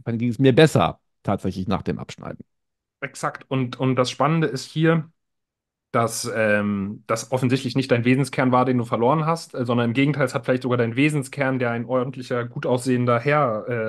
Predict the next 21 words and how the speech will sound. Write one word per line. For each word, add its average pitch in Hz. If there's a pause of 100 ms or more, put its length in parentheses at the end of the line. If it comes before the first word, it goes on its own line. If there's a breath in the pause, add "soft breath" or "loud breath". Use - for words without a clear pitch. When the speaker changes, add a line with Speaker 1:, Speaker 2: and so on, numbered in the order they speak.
(100)
Speaker 2:
äh, -
ist -
oder 113
ihn 127
beschreibt, 120 (340 loud breath)
Speaker 1:
Mhm. 123
Speaker 2:
ähm, 117 (140)
dass 123
das 123
sogar 123
gestärkt 113
wurde. 101 (340)
Und 123
das 123
ist 131
auch 123
das 123
Thema 131
von 120
der 113
Couch. 120